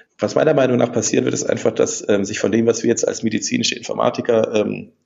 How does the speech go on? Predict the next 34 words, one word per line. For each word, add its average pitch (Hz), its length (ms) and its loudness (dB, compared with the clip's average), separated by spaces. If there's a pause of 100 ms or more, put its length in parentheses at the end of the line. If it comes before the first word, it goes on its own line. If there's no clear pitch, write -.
(180)
von - 180 -2
dem, 110 100 2
was 107 160 0
wir 110 60 2
jetzt 113 140 0
so - 100 -6
kennen, - 440 -4
also - 340 -4
ich - 100 -12
sag - 140 0
mal, - 80 -2
diese 98 140 -4
ganzen - 260 -4
Großgeräte, - 840 0
die - 40 -2
in - 40 -2
den - 80 -2
Kliniken - 400 -4
stehen, - 280 0
alles, - 260 -2
was - 100 -4
wir - 80 -2
dort 101 160 2
an 101 160 0
Daten - 380 0
haben, - 260 0 (440)
das - 180 2
wird - 100 0
sich - 140 -2
halt 110 100 2
ganz - 160 0
einfach - 320 -4
wegverlagern. - 680 -2 (680)
Ähm, 101 500 0